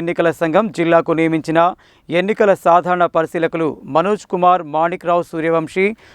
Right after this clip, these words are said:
రెండు వేల పది ఐఏఎస్ బ్యాచ్ అధికారి గురువారం జిల్లాకు వచ్చారు. జిల్లా కలెక్టర్, జిల్లా ఎన్నికల అధికారి దాసరి హరిచందన తన ఛాంబర్లో పుష్పగుచ్చం అందజేసి సాధారణ పరిశీలకులు స్వాగతం పలికారు.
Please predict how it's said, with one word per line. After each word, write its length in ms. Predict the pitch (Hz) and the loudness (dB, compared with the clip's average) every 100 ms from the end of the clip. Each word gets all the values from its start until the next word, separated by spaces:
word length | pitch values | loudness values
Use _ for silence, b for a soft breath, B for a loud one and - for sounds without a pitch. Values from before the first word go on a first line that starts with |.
| b - | b -2
రెండు 200 | 175 202 247 | 0 0 0
వేల 140 | 220 190 175 | 0 0 0
పది 220 | 165 196 208 - | -2 -4 -6 -4
ఐఏఎస్ 280 | 170 185 170 160 | -2 -2 -2 -2
బ్యాచ్ 260 | 160 170 - 160 | 0 0 -2 -4
అధికారి 420 | 160 170 160 147 - b b - 170 | -2 0 0 -2 -8 b b -6 0
గురువారం 400 | 185 180 180 233 160 | 2 2 0 -6 -10
జిల్లాకు 340 | 170 170 - 160 | -6 -6 -4 -6
వచ్చారు. 340 | - 156 123 - _ 165 | -4 -4 -4 -8 _ -4
జిల్లా 220 | 170 190 185 | 0 0 0
కలెక్టర్, 360 | 170 165 208 165 | -4 -2 -4 -4
జిల్లా 220 | 165 170 160 165 | 0 2 2 -2
ఎన్నికల 280 | 175 180 170 160 | -2 0 2 2
అధికారి 420 | 156 175 165 147 - b b b | 0 0 0 0 -6 b b b
దాసరి 500 | 170 170 208 233 208 | 0 0 0 -6 -6
హరిచందన 440 | 170 160 165 165 175 208 - | -6 -6 -8 -2 0 0 -2
తన 100 | 165 160 | -6 -2
ఛాంబర్లో 440 | 165 170 170 170 139 - b b - | 0 0 0 0 -2 -4 b b -2
పుష్పగుచ్చం 600 | 190 - 220 208 185 170 | 0 2 2 2 2 2
అందజేసి 460 | 165 165 165 175 180 180 - - | 0 0 -2 0 0 0 -4 0
సాధారణ 420 | 175 190 214 190 170 | 2 0 -4 -6 -4
పరిశీలకులు 480 | 160 156 170 156 170 165 | -6 -4 -6 -4 -6 -4
స్వాగతం 360 | 165 165 185 165 156 | -2 0 -2 -2 -2
పలికారు. 420 | 151 151 127 | 0 0 0